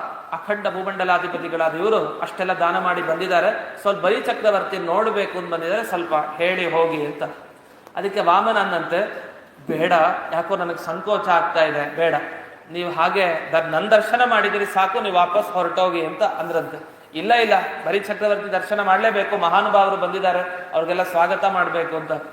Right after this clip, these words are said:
ಸರಿ ಅಂತ ಒಳಗಡೆ ನುಗ್ಗಿದ್ನಂತೆ. ಯಾರು? ವಾಮನ. ನುಗ್ಗಿದ ಕೂಡಲೇ ಬಲಿ ಚಕ್ರವರ್ತಿಗೆ ಹೇಳಿದ್ನಂತೆ, "ಈ ತರ ತುಂಬಾ ದೊಡ್ಡವರು ಬಂದಿದ್ದಾರೆ, ತುಂಬಾ ಅಹಂಕಾರದಲ್ಲಿ ಬಂದಿರೋ ಒಬ್ರು ವ್ಯಕ್ತಿಗಳು" ಅಂತ. "ಅಲ್ಲೂ ಹೋಗಿ,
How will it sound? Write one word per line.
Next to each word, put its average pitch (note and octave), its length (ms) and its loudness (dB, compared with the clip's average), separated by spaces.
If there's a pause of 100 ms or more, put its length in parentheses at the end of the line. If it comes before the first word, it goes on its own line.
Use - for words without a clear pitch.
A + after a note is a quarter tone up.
(300)
ಸರಿ A3 220 6
ಅಂತ G#3 160 -2
ಒಳಗಡೆ F3+ 840 2
ನುಗ್ಗಿದ್ನಂತೆ. E3+ 840 -4 (460)
ಯಾರು? F3+ 380 4
ವಾಮನ. E3 600 0
ನುಗ್ಗಿದ G#3+ 240 -4
ಕೂಡಲೇ F#3+ 260 -4
ಬಲಿ F3 200 -2
ಚಕ್ರವರ್ತಿಗೆ F#3 760 -2
ಹೇಳಿದ್ನಂತೆ, E3 520 -2
"ಈ F#3+ 100 0
ತರ E3+ 180 -4 (680)
ತುಂಬಾ E3 240 -2
ದೊಡ್ಡವರು F#3 460 2
ಬಂದಿದ್ದಾರೆ, E3+ 800 0 (180)
ತುಂಬಾ F#3+ 280 4
ಅಹಂಕಾರದಲ್ಲಿ A3 1040 4
ಬಂದಿರೋ F#3 360 -2
ಒಬ್ರು E3+ 220 -4
ವ್ಯಕ್ತಿಗಳು" D#3+ 460 -4
ಅಂತ. D3+ 220 -4
"ಅಲ್ಲೂ G#3+ 380 2
ಹೋಗಿ, F3 560 0